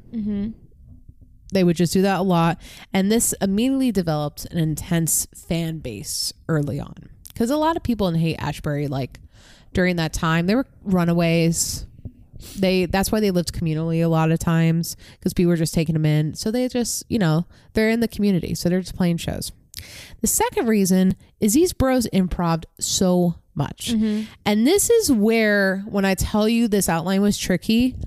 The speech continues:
Speaker 2: this is why. Because while we have recordings, they're really known as a live band.
Speaker 1: Yeah.
Speaker 2: They're not really known for their recordings.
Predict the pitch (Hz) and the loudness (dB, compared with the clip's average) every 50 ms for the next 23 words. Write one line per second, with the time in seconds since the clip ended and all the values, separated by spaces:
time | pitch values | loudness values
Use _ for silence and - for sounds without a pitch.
0 | - - - 165 160 196 233 285 - - 359 339 269 202 180 160 151 147 135 - | -10 -8 -6 0 2 2 2 2 2 4 4 4 4 4 4 4 4 2 2 0
1 | - - - - 160 - - - - - - - - - 185 220 208 - - - | -4 -6 -8 -8 -10 -10 -12 -20 -20 -20 -20 -20 -12 -4 -2 -2 -2 0 0 0
2 | 220 214 208 202 196 196 - - 202 170 185 185 196 240 277 339 339 294 330 320 | 2 2 2 2 2 2 2 0 0 2 2 2 2 4 4 2 2 2 2 2
3 | 311 277 - 240 214 - - - 170 156 165 185 208 233 254 269 262 - - - | 2 2 0 -2 -2 -2 -4 -4 -2 -2 -2 -2 0 0 -2 -2 -2 -2 -4 -4
4 | - - _ _ 196 190 233 254 262 220 214 233 254 269 294 302 285 254 226 202 | -6 -14 _ _ -2 0 2 2 2 2 2 4 4 6 4 4 4 2 2 0
5 | 190 190 190 185 180 165 165 160 147 147 139 143 143 147 143 156 156 - - 139 | 2 0 2 0 0 2 0 0 0 0 0 0 -2 -2 -4 -8 -6 -4 -4 -4
6 | 139 135 - - - - - - 233 214 226 214 196 196 196 208 - - 226 233 | -4 -6 -8 -10 -12 -12 -10 -8 -4 -2 -2 0 0 -2 -4 -6 -2 0 0 2
7 | 226 220 214 220 240 240 247 254 247 - - 240 226 220 208 196 185 180 170 170 | 2 2 2 2 2 2 2 0 0 -2 0 0 2 2 2 2 2 2 0 0
8 | 170 170 - 180 156 156 147 143 143 - - - 151 147 139 135 120 104 - - | 0 -2 -2 -2 -2 0 -2 -2 -4 -6 -6 -4 -4 -2 -2 -4 -6 -8 -8 -8
9 | - - - | -8 -8 -8